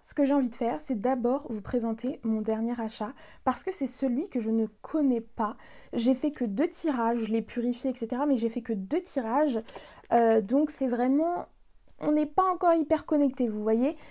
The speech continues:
mais j'avais envie de vous le présenter. Du coup, dernier oracle que je me suis procuré, c'est l'oracle des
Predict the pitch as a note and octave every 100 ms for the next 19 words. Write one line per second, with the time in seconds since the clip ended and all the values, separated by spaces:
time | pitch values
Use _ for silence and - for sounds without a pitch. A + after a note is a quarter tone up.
0 | - A#3+ B3 B3+ C#4 C4+ C4 A3 A3+ -
1 | - B3 A#3+ A3+ A3+ D#4 F4 - F#4+ D4
2 | D4 D4 C#4+ C#4 C#4+ C#4+ C#4 - C#4 A#3+
3 | A#3+ A3+ - - - - D#4 - A#3+ A#3
4 | C#4 - - - - G4 E4 C#4+ D#4 -
5 | G3+ A3